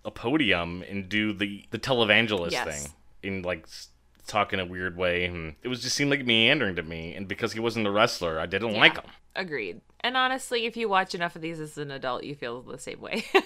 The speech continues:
Speaker 2: But he has this, this tinny organ chords playing behind him the entire time, too. Like the, the meandering kind of organ that goes in between while the preacher is talking and you're supposed to go,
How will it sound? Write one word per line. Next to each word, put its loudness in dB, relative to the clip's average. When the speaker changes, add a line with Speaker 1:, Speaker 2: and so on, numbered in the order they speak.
Speaker 2:
But 4
he 0
has 2
this, -8
this -10
tinny -2
organ 0
chords -4
playing -4
behind -4
him -8
the -8
entire -4
time, -6
too. -6
Like -4
the, -4
the -6
meandering -4
kind -10
of -10
organ -6
that -8
goes -6
in -10
between -12
while -6
the -8
preacher -10
is -8
talking -6
and -14
you're -10
supposed -10
to -12
go, -10